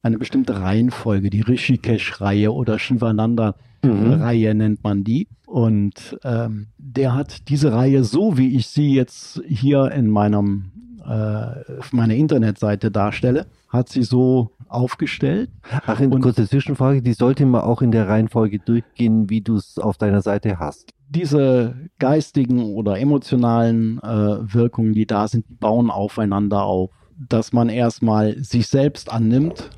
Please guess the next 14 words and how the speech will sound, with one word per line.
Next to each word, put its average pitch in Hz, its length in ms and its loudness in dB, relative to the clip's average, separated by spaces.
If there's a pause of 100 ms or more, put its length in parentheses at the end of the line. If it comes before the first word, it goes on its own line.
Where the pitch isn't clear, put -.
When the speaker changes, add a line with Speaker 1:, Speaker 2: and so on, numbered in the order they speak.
Speaker 1:
im 120 140 -2
Schulterstand, 117 680 0 (100)
der 110 80 2
ja 107 120 2
relativ 110 460 0
weit 101 220 0
vorne 117 240 0
ist, - 120 -8
kommt 107 200 -2
direkt 104 220 -4
nach 98 100 -2
dem 95 100 -6
Kopfstand. 156 560 -4
Speaker 2:
Ja. 107 320 4